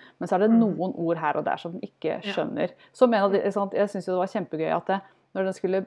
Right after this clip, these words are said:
Speaker 1: tekste Guri Five, så trodde den at jeg sa aggressive.
Speaker 2: <laughs>
Speaker 1: Så, um, ja. Så man må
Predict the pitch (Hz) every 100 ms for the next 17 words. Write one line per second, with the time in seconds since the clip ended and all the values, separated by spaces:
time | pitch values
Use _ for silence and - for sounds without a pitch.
0 | - - - 226 - - 180 175 196 165
1 | 170 - 247 208 349 381 _ _ _ -
2 | - 285 - 254 - 339 269 294 294 240
3 | 269 294 - 185 156 160 - 170 185 -
4 | _ _ _ _ 277 - 285 285 277 240
5 | - 240 - 208 - 196 196 196 190 185
6 | 170 - - - - - - 240 254 254
7 | 233